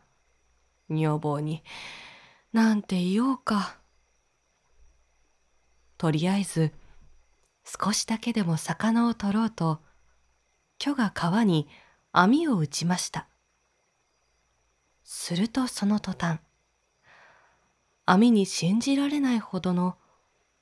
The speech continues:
多くの魚がかかったのです。「これは。」許がびっくりしていると、若者が言いました。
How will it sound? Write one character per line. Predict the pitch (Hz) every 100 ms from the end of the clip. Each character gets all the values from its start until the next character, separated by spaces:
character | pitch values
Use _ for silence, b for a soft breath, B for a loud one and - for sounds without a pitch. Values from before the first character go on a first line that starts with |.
| _
多 | 156 185 254
く | - 170
の | 151
魚 | 143 - 156 247 285 277
が | 277
か | 247
か | - 247
っ | -
た | 180
の | 151
で | 147
す。 | - - _ _ _ _ _ _ _ _ _ _ B B B B B B B B _ _ _ -
「こ | - - 143
れ | 185
は。」 | 247 247 226 - - _ _ _ _ _ _ _ _ _ _ _ _ _ _ _ _ _ -
許 | - 262
が | 185
び | 156 175
っ | -
く | 339
り | 302
し | -
て | -
い | 170 156
る | 156
と、 | 151 - _ _ _ _ _ _ _ _ _ _ -
若 | 170 170 262
者 | 269 247 226
が | 208
言 | 180 202
い | 269
ま | 269
し | -
た。 | - -